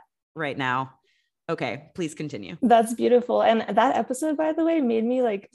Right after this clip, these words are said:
Speaker 2: it gave me chills. So just
Speaker 1: Oh, thanks.
Speaker 2: whatever, we can talk about that after. But
Speaker 1: Yeah. <laughs>
Speaker 2: yeah. Um, anyway, so I love to cook. I love to bake. Um, I love to, like, go on long walks and talks with friends.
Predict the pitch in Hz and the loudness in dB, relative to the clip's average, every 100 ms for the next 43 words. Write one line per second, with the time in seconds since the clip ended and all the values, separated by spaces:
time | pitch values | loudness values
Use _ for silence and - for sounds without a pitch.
0 | _ - 196 226 285 311 285 175 - 220 | _ -6 -4 -4 -2 -4 -4 -4 -4 -8
1 | - _ - 214 208 208 240 294 277 - | -16 _ -4 -2 -2 -2 -4 -6 -10 -4
2 | 202 175 175 247 285 247 247 226 202 180 | -2 -2 0 0 0 -2 -4 -6 -4 -4
3 | 208 - - 226 220 269 240 - - 381 | -4 -6 -8 -2 -2 0 -2 0 2 2
4 | 403 - - - - 247 226 214 254 220 | 2 0 -2 -4 0 2 0 0 0 0
5 | 190 202 - - 233 233 226 220 240 285 | -2 -8 -8 -2 0 0 -2 -4 -2 -2
6 | 254 226 226 226 226 - 196 196 - 320 | 0 2 2 0 -6 -10 -8 -8 -2 0
7 | 302 302 233 220 214 - 175 - 269 254 | 0 0 -2 -2 -6 -10 -12 -2 2 4
8 | 254 247 - _ _ - _ - 220 214 | 4 0 -8 _ _ -20 _ -8 -6 -4
9 | 202 - 202 202 196 196 196 - - 196 | -4 -2 -2 -2 -2 -4 -4 -10 -4 -2
10 | 190 185 - _ - 196 190 190 180 202 | -2 -4 -18 _ -6 -2 -2 0 0 0
11 | 269 262 254 - 214 220 226 220 - 226 | 0 -2 -4 -6 -6 -4 -2 -4 -4 -8
12 | 196 - 233 226 226 233 233 226 | -4 0 2 2 2 2 0 -6